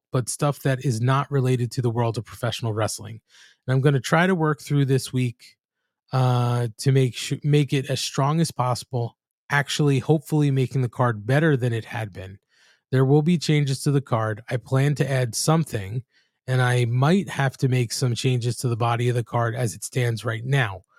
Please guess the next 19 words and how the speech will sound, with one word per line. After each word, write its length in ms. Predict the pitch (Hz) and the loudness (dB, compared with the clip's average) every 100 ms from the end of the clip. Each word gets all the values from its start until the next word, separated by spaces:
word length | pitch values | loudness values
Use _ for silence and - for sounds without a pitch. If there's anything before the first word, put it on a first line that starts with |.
| _ _ | _ _
but 100 | 117 | -6
they're 140 | 117 120 | 0 2
not 300 | 131 143 - | 2 2 0
substantive, 760 | 165 - 147 139 - 135 127 - | -4 -2 0 0 0 0 0 -2
uh, 220 | 147 127 | -2 -2
substantive 1040 | 123 - 123 - - 135 135 123 135 120 - _ _ | -2 -2 -2 -2 -4 0 0 2 2 2 -4 _ _
changes 840 | - - 190 190 104 92 98 - - _ _ _ _ | -2 4 6 4 2 -6 -10 -12 -14 _ _ _ _
that 160 | 127 127 | -2 0
will 120 | 131 | 0
change 340 | - 147 139 | 4 6 4
the 100 | 117 | 2
quality 520 | 117 - 151 151 135 120 | -4 2 4 6 4 2
of 80 | |
the 100 | 107 | 0
show. 420 | 117 - 117 101 - | -2 2 0 0 -4
And 80 | - | -2
I'm 140 | 127 | 0
very 280 | 117 139 160 | 4 4 4
glad 540 | 139 139 123 120 120 | 2 0 2 0 -2